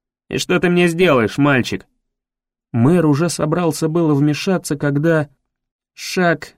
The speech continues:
вперёд!» скомандовал я. Голос мой был спокоен, шум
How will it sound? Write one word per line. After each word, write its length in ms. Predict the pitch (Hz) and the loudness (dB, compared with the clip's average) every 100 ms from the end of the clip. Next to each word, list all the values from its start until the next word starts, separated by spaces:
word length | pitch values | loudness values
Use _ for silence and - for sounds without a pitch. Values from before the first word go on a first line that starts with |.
| _ | _
вперёд!» 840 | _ - 165 165 165 139 123 - _ _ _ _ _ _ _ | _ -2 2 4 4 2 0 -10 _ _ _ _ _ _ _
скомандовал 840 | - - 127 110 120 113 117 117 117 | -16 -2 0 2 0 0 0 0 0
я. 280 | 113 95 - _ _ _ _ _ | -2 -6 -12 _ _ _ _ _
Голос 400 | 143 170 143 - | -2 0 0 0
мой 180 | 156 147 | -2 0
был 180 | 147 143 | 0 -2
спокоен, 680 | - - - 175 120 92 - _ _ _ | -2 -8 -6 -2 -2 -4 -10 _ _ _
шум 440 | - - 175 110 | -8 0 0 0